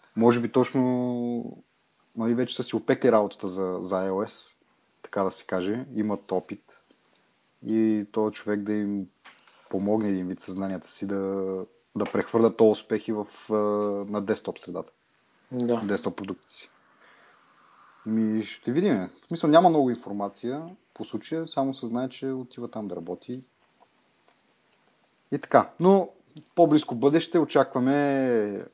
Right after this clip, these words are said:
Speaker 1: събитието в следващия вторник. А, писах аз на, на сайта вече, че, а, събитието ще се предава на живо. Да се надяваме, че ще има достатъчно интернет да,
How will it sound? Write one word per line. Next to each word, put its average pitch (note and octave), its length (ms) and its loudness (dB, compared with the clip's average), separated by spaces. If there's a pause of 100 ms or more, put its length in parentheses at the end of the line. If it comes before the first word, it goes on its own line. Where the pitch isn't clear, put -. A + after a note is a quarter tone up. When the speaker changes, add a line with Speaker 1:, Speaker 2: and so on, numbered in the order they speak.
(160)
Speaker 1:
събитието G#2+ 840 -2 (320)
в - 80 -20
следващия G#2 380 -4
вторник. D3+ 640 4
А, A2+ 320 4
писах - 360 -6
аз - 280 -6
на, F#2 280 -8
на F2+ 160 -10
сайта F#2 340 -10
вече, G2 300 -8
че, G#2 260 -4 (640)
а, A2 180 2
събитието - 420 -8
ще - 120 -10
се F2+ 120 -8
предава G2 260 0
на F#2+ 120 -4
живо. D#3+ 540 2 (600)
Да G2+ 140 -8
се - 120 -10
надяваме, A2+ 400 0
че A#2+ 480 0
ще - 180 -10
има A#2 140 0
достатъчно G#2+ 720 -2
интернет G#2 680 -4
да, G#2 340 -2